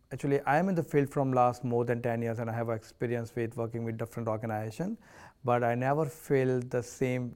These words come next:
what, whatever the welcome I got in Bellberry. I can't forget that. It's so warm, and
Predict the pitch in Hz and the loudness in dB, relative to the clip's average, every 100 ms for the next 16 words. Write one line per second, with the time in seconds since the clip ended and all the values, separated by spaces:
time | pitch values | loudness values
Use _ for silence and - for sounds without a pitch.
0 | - 120 123 117 - 131 123 123 120 117 | -10 0 0 0 -8 -6 -2 0 0 0
1 | 117 117 123 117 110 107 117 113 110 107 | 0 0 -2 -4 -6 0 0 0 -4 0
2 | 107 110 107 107 165 - _ - 120 117 | 0 0 -4 -4 -8 -10 _ -14 -8 -8
3 | 110 113 110 107 107 - - _ _ 123 | -8 -10 -10 -12 -12 -14 -18 _ _ -18
4 | - - - 127 120 117 123 120 117 120 | -18 -20 -8 -2 -2 0 0 0 -2 -4